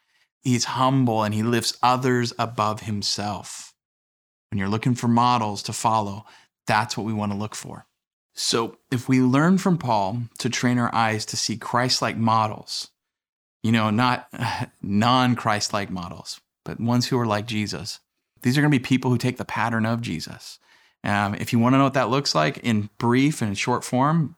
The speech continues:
read the early chapter two, where he talks about Jesus,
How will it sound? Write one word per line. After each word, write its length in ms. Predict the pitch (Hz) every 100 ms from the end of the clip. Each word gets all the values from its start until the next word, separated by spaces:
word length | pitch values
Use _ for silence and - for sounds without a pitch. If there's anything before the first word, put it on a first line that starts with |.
| -
read 180 | 123 131
the 300 | 135 - -
early 540 | 127 127 139 135 127 -
chapter 360 | - 113 127 120
two, 340 | - 147 120
where 60 | - - - - -
he 60 | 107
talks 180 | 117 107
about 180 | 117
Jesus, 480 | 101 113 120 120 107